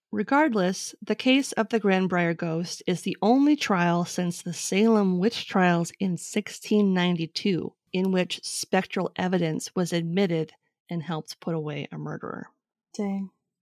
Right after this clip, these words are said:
Speaker 1: Today, Zana is buried at Soul Chapel Methodist Cemetery in Meadow Bluff, West Virginia. And that is the story of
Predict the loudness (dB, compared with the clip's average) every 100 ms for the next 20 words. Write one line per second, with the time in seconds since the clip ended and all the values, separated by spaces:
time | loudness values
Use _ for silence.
0 | _ -4 0 2 2 2 0 0 0 0
1 | 0 0 -2 -2 -2 0 -2 -2 -6 -8
2 | -6 -2 2 2 0 -4 -4 -2 -2 -2
3 | -2 -4 -8 -4 0 0 0 -2 -2 -4
4 | -4 -4 -4 -2 -2 -2 -4 -6 -8 -12
5 | -10 -10 -8 -8 -6 -6 -8 -10 -14 _
6 | _ _ _ -8 -6 -4 -6 -8 -8 -8
7 | -8 -12 -8 -6 -6 -6 -8 -8 -10